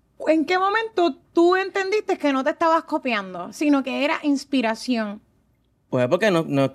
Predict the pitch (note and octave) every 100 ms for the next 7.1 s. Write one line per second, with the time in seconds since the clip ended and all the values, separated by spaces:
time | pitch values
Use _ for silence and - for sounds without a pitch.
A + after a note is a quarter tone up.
0 | _ C3 C3 C3 B2 _ _ _ _ -
1 | A#2+ C3 C3 B2 A2 G#2+ C3+ E3+ C#3+ C3+
2 | C3+ _ _ - A2+ A2+ A2+ A2 A#2 A2
3 | - G#2+ - B2 D#3 C#3+ C3 - A2+ G#2+
4 | G#2+ A2 A2 G#2+ A2 G#2+ G#2+ - G#2+ G#2+
5 | G#2+ G#2+ G#2+ G#2 - A#2 C3+ C#3 C3 B2+
6 | B2+ _ _ _ _ _ - A2 B2+ D#3